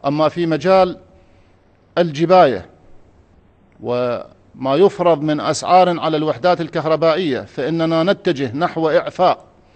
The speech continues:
جميع مناطق القرى والأرياف والفلاحين والمزارعين من دفع بدلات استخدام الكهرباء. وممكن أيضًا في اتجاهنا أن نعطي كهرباء بأسعار مخفضة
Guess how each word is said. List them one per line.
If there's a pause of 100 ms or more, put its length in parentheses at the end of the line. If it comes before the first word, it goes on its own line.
(360)
جميع
مناطق
القرى
والأرياف
والفلاحين (500)
والمزارعين (540)
من
دفع (240)
بدلات
استخدام
الكهرباء. (640)
وممكن
أيضًا (1040)
في
اتجاهنا
أن
نعطي
كهرباء
بأسعار
مخفضة